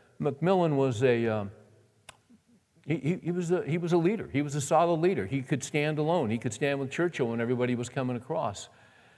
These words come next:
uh, trying to knock him down. Long story short, uh, a-, and his family, he came from a very wealthy family, Mac-, Macmillan Publishing.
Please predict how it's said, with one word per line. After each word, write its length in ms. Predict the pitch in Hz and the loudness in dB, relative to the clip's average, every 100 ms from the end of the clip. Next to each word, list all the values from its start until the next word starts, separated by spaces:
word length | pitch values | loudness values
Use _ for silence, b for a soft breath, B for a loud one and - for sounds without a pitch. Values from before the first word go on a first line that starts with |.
| b b | b b
uh, 100 | 107 | -4
trying 260 | 110 139 131 | 0 2 2
to 60 | 127 | 0
knock 240 | 131 135 | 0 0
him 100 | 131 | -2
down. 280 | 135 160 104 - B B | 0 0 -2 -6 B B
Long 180 | - 185 | -2 -2
story 280 | 131 175 151 | 0 0 0
short, 440 | - 139 117 107 - b b b b | 0 2 2 0 -6 b b b b
uh, 380 | - 131 127 127 - - | 0 2 4 2 -2 -6
a-, 160 | 143 - | -4 -2
and 200 | 156 143 | 0 2
his 240 | 165 135 | 2 2
family, 680 | - 180 208 156 127 120 131 | 2 4 4 4 4 4 2
he 180 | 135 143 | -2 0
came 260 | 175 175 | 0 0
from 160 | 160 139 | 2 2
a 20 | |
very 240 | 151 175 | 4 4
wealthy 320 | 156 151 143 131 | 4 4 4 0
family, 400 | 156 151 120 107 | 2 2 2 -2
Mac-, 300 | 120 120 127 | -4 -4 0
Macmillan 540 | 135 107 156 160 151 | 0 0 0 2 -2
Publishing. 600 | - 175 156 143 - 110 | 0 0 2 -2 -4 -8